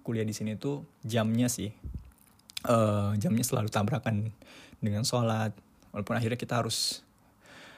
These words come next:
eh, izin dulu keluar untuk sholat ke masjid gitu. Apalagi kalau masjidnya hanya buka, eh, di jam-jam sholat aja. Itu sih. Em, apalagi ya, soal,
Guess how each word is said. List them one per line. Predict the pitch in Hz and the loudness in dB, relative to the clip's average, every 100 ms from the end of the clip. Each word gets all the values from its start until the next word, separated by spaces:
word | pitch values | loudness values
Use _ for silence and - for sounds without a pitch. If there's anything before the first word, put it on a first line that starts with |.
| - - | -10 0
eh, | 110 107 | 2 2
izin | 110 104 110 | 2 2 4
dulu | 110 110 107 107 | 4 4 2 0
keluar | 107 107 110 110 | 0 2 2 0
untuk | 101 | -2
sholat | - 113 107 104 | -2 -2 -2 -4
ke | 104 | -4
masjid | 107 107 - 107 | -4 -4 -4 -4
gitu. | 98 - - - - _ _ - - - | -4 -12 -14 -20 -20 _ _ -20 -16 -8
Apalagi | - 107 | -4 0
kalau | 110 107 | 2 2
masjidnya | 110 117 131 123 | 2 0 4 4
hanya | 117 | 4
buka, | 110 110 120 113 - - - - - _ _ _ | 2 -2 -2 -4 -6 -18 -20 -20 -20 _ _ _
eh, | 110 104 101 98 98 107 - | -2 0 0 0 -4 -6 -10
di | 113 113 107 104 | -4 -2 0 0
jam-jam | 104 107 107 104 | 0 0 0 -2
sholat | 101 101 - | -2 -4 -4
aja. | 98 - 120 - _ - - _ - - - - - | -8 -8 -12 -16 _ -20 -20 _ -20 -20 -20 -16 0
Itu | 117 107 113 107 | 2 2 0 -2
sih. | - 107 110 - - - - | 0 0 -2 -8 -12 -16 0
Em, | 117 113 113 113 113 113 113 113 104 104 - - - - - - - - - - - - - | 4 6 6 4 4 2 2 2 2 6 10 8 6 -2 -4 -4 -16 -20 -20 -20 -20 -20 -10
apalagi | - 98 110 110 | -2 0 0 -2
ya, | 98 | -4
soal, | - 113 107 107 113 | 0 2 2 0 -4